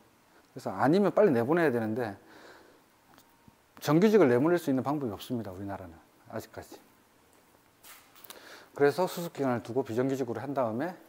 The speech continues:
아닌 것 같으면 내보내기 위해서 그런 거고, 수습 삼 개월에 제가 왜 좋다고 하냐면 급여도 작게 주고 복지도 좀 다른데 왜 좋냐? 그 삼 개월 동안 내가 살아남기 위해서 열심히 하잖아요.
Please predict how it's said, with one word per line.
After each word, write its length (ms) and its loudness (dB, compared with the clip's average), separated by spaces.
아닌 240 -6
것 60 -2
같으면 300 -4
내보내기 500 -2
위해서 360 -12
그런 200 -8
거고, 300 -8
수습 240 2
삼 200 2
개월에 320 12
제가 200 4
왜 160 12
좋다고 360 0
하냐면 420 -2
급여도 220 0
작게 280 -4
주고 200 -2
복지도 360 -6
좀 140 -4
다른데 680 -8
왜 80 -6
좋냐? 440 -8
그 100 -2
삼 180 0
개월 220 6
동안 220 2
내가 120 4
살아남기 480 -2
위해서 220 -2
열심히 280 -4
하잖아요. 320 -16